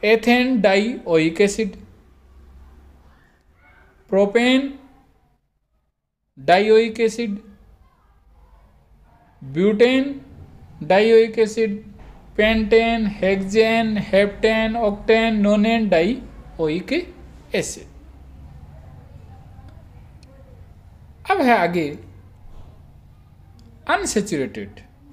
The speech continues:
अनसैचुरेशन मतलब कार्बन कार्बन के बीच में डबल बॉन्ड। यदि कार्बन कार्बन के बीच में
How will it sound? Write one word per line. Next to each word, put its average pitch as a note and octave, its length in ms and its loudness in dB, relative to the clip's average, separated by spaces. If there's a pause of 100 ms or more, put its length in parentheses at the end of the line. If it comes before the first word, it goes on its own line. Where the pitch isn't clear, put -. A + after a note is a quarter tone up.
(380)
अनसैचुरेशन F#3 680 -4
मतलब F3+ 260 -4
कार्बन A3+ 360 -4
कार्बन F3+ 320 -6
के E3+ 100 -8
बीच E3+ 220 -10
में F#3 100 -6
डबल B3 200 2
बॉन्ड। F#3+ 360 -6 (880)
यदि F3 280 -4 (140)
कार्बन G3+ 500 0
कार्बन G#3 420 0
के G3+ 80 2
बीच G3 280 -4
में G3+ 100 -2